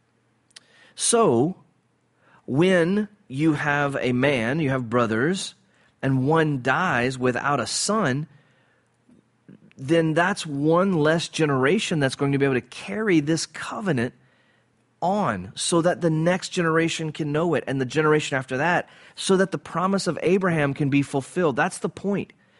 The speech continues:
that they would be a blessing to all nations.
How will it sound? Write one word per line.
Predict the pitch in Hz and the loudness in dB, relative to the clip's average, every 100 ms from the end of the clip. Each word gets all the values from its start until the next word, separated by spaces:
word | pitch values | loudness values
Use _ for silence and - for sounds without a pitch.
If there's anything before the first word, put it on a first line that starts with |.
| _ _ _ | _ _ _
that | - 151 | -2 0
they | 156 | 2
would | 160 | 2
be | 151 | 2
a | 170 | 0
blessing | 120 135 151 - 190 | 0 0 0 0 -4
to | 175 | -4
all | - 131 151 | -4 0 0
nations. | 156 170 175 - 92 95 - | 2 2 0 -4 -8 -10 -14